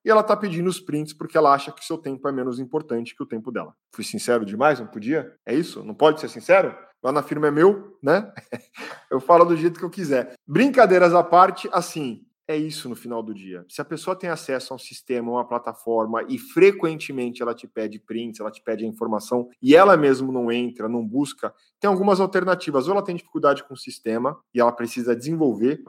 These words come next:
o uso desse sistema, ou ela é folgada pra caceta e ela sabe que você vai entregar e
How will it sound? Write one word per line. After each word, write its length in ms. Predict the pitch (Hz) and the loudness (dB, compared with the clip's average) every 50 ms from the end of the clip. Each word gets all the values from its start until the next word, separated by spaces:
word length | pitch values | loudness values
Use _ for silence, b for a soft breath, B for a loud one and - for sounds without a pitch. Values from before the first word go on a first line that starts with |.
| - _ - | -20 _ -2
o 120 | - 143 135 | 2 2 2
uso 340 | 131 160 196 180 127 117 113 | 4 4 2 2 0 0 2
desse 280 | 113 110 107 - - | 2 0 0 -2 -8
sistema, 640 | 101 - 117 104 - - 107 104 107 117 143 165 - _ _ _ | -14 -14 -14 -14 -12 -10 -8 -6 -4 -4 -6 -6 -8 _ _ _
ou 100 | - 214 | 4 6
ela 100 | 233 233 | 6 6
é 40 | 233 | 6
folgada 380 | 233 240 226 214 220 220 220 214 | 6 4 4 6 6 4 4 2
pra 140 | 220 220 214 | 0 0 0
caceta 520 | 214 190 - - 175 175 170 - 92 - - _ _ - | 0 -2 -2 -2 -4 -4 -4 -6 -12 -14 -14 _ _ -8
e 160 | 131 131 143 | -2 2 2
ela 140 | 151 156 156 | 4 4 2
sabe 280 | 156 - 156 156 156 156 | 2 2 2 2 2 0
que 140 | - - | -8 -8
você 260 | 160 165 160 - 175 165 | -8 -6 -6 -4 -4 -4
vai 100 | 165 165 | -4 -4
entregar 560 | 160 - 170 175 160 151 143 139 135 127 113 | -4 -4 -6 -2 2 2 4 4 4 2 0
e 220 | 107 104 104 101 | -2 -6 -10 -12